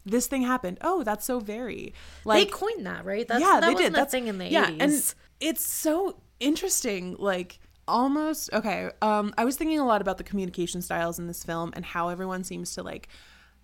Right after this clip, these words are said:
Speaker 1: uh, there's often a lot of abstraction, especially among the teenagers, right? The adults don't engage in a ton of abstraction, but there's a lot of, like, um,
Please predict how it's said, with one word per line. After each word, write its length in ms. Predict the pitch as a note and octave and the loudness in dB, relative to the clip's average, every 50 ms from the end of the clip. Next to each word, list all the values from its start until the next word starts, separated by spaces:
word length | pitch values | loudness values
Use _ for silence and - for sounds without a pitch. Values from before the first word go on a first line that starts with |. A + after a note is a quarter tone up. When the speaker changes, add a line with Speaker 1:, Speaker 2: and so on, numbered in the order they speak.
| _ | _
Speaker 1:
uh, 380 | - - F3+ F#3 F#2+ F2 F2 - - - _ _ _ _ _ _ _ - | -6 -4 -2 -2 -2 -2 -4 -4 -6 -10 _ _ _ _ _ _ _ -2
there's 260 | A3+ G#3+ C#4+ C#4+ C#4+ | 2 4 4 6 8
often 280 | D4 C4+ C4+ - C4 A#3+ | 6 6 6 4 2 0
a 60 | A3+ | 0
lot 120 | A3 G#3 G#3 | 0 0 -2
of 80 | G3 | -2
abstraction, 680 | F#3 F#3 - - - D#3 E3+ E3+ - - C4+ C#4 D4+ D#4+ - | -6 -8 -8 -8 -8 -8 -8 -8 -6 -6 -4 -4 -4 -4 -4
especially 380 | - G3+ - G3 F#3 F3+ - F3+ | -4 -4 -2 -2 -4 -4 -4 -6
among 160 | F3+ F3 F3 F3 | -6 -6 -6 -8
the 80 | F3+ | -10
teenagers, 520 | E3+ - - E3+ F3 - - - G3+ F#3+ - | -10 -10 -10 -8 -8 -10 -10 -12 -14 -10 -8
right? 160 | F3+ F3+ F#3 | -8 -6 -6
The 120 | A3 A3+ | -6 -6
adults 320 | A3+ A#3 B3+ B3+ A3+ - - | -2 -2 -2 -2 -2 -4 -4
don't 140 | A#3 G#3+ | -4 -4
engage 260 | G#3 G3 F#3 F3+ F3 F3+ | -4 -4 -4 -6 -6 -6
in 100 | F3+ F3+ | -8 -8
a 60 | F3 | -8
ton 180 | F3 - F3 | -8 -8 -8
of 100 | E3+ E3 F3 E3+ - | -8 -8 -8 -10 -10
abstraction, 560 | - F#3 F3+ - - D#3 D3 D#3+ - E3+ E3+ | -10 -10 -10 -8 -8 -8 -8 -8 -8 -10 -10
but 140 | F3 F3 F3 | -8 -8 -6
there's 200 | - F#3 F#3 F3+ | -4 -4 -4 -2
a 60 | G3+ | -2
lot 180 | F#3 F3+ F3 F3 | -2 -2 -4 -4
of, 160 | F#3 F3+ - - | -6 -10 -12 -12
like, 200 | - - - - - - - - - - - - _ - | -14 -14 -14 -16 -20 -20 -20 -20 -20 -20 -20 -20 _ -6
um, 560 | F#3+ F#3 F3+ F3+ F#3 G3 G3 G3 G3+ G3+ F#3 | -4 -4 -2 -4 -4 -6 -8 -8 -10 -10 -12